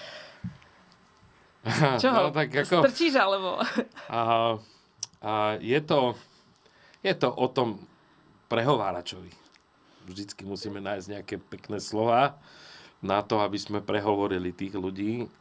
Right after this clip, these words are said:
Speaker 1: A samozrejme, prehovárame ich len vtedy, keď viem, že to zvládnu, že, že tam nehrozí. Keby tam hrozilo nejaké, e,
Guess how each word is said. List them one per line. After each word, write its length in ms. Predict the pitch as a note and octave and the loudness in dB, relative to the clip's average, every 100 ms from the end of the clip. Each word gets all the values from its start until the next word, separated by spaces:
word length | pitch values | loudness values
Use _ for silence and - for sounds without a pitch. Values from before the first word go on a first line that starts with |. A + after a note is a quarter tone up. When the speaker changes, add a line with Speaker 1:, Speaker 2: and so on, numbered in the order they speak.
| - A2+ | -18 -14
Speaker 1:
A 400 | G2 F#2 E2 F2 - _ - - - - | -12 -10 -10 -12 -18 _ -20 -20 -20 0
samozrejme, 480 | G#2+ A2+ A2+ A2+ A2 | 2 2 2 2 2
prehovárame 720 | A2+ A#2 A#2 A2 G#2+ G#2+ G#2 | 2 4 4 2 2 0 -2
ich 160 | G#2 F#2+ | -2 -2
len 320 | G#2+ G#2 G2+ | 0 0 -2
vtedy, 320 | - G#2+ G#2+ | -2 0 0
keď 180 | G#2+ G#2 G2 | 0 -2 0
viem, 160 | G2 | -4
že 160 | G2 G2+ | -6 -4
to 80 | F#2+ | -4
zvládnu, 560 | F#2+ F#2+ F#2 E2+ E2+ | 0 0 0 -6 -10
že, 160 | E2+ E2+ E2+ | -10 -10 -10
že 160 | F2+ | -10
tam 240 | E2+ F#2 F#2 | -6 -6 -4
nehrozí. 560 | F#2 G2 F#2+ F2+ F2+ - - - - - - | -4 -2 -2 -4 -10 -16 -20 -16 -14 -14 -2
Keby 220 | A2 A2 | 0 0
tam 240 | A2+ A#2 A2 G#2+ | 2 0 0 -2
hrozilo 420 | A#2 A#2 A2+ A2+ A2 | 2 4 4 2 2
nejaké, 340 | A2 G#2+ A2 | 0 0 0
e, 60 | G#2+ | 0